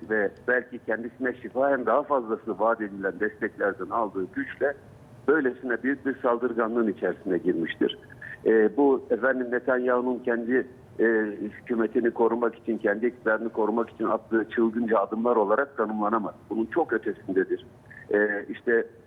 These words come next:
dün, e, Beyrut'taki saldırı, bugün, e, Tahran'daki saldırı, bunların hepsini üst üste koyduğunuz zaman niyet çok açıktır.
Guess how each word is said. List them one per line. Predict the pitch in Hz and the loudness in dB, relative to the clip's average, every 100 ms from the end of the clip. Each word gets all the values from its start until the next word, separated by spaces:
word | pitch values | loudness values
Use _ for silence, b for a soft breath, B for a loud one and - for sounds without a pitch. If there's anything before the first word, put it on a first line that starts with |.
| - 120 | -6 0
dün, | 127 127 - | 0 0 -2
e, | 110 107 101 98 | 2 2 2 2
Beyrut'taki | 117 113 117 110 - 107 | 2 0 -2 -4 -4 -4
saldırı, | 110 98 95 90 85 | -2 0 0 -2 -2
bugün, | 101 104 107 107 - - | -4 0 -2 -2 -10 -6
e, | 101 101 | 0 0
Tahran'daki | - 107 110 104 101 95 101 - | 2 0 0 0 -2 -6 -6 -2
saldırı, | 95 87 95 113 | -2 -2 -4 -2
bunların | 131 131 123 135 | 0 2 2 0
hepsini | 143 - 123 | -2 -4 -6
üst | 117 - | -6 -8
üste | - 113 | -4 -2
koyduğunuz | - 110 104 104 101 85 | 2 2 2 0 0 -2
zaman | 92 110 117 | -2 0 4
niyet | 135 135 | 4 2
çok | - 147 | 0 0
açıktır. | 113 - 95 - 90 | -2 -4 -8 -6 -8